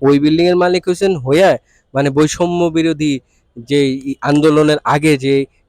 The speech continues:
এ, গভর্নমেন্ট ছিল, এদের কাছ থেকে আপনারা ছত্রছায়া এইসব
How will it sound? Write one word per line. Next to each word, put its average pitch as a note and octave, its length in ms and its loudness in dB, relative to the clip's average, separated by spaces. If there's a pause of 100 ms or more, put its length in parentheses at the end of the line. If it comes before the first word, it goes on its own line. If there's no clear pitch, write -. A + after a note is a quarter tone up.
এ, A#2 380 -8 (140)
গভর্নমেন্ট D#3 500 2
ছিল, C3 200 -4 (680)
এদের D#3+ 260 2
কাছ E3+ 220 -2
থেকে E3+ 180 -2
আপনারা D#3 580 0
ছত্রছায়া D3+ 640 -4
এইসব C3 340 -2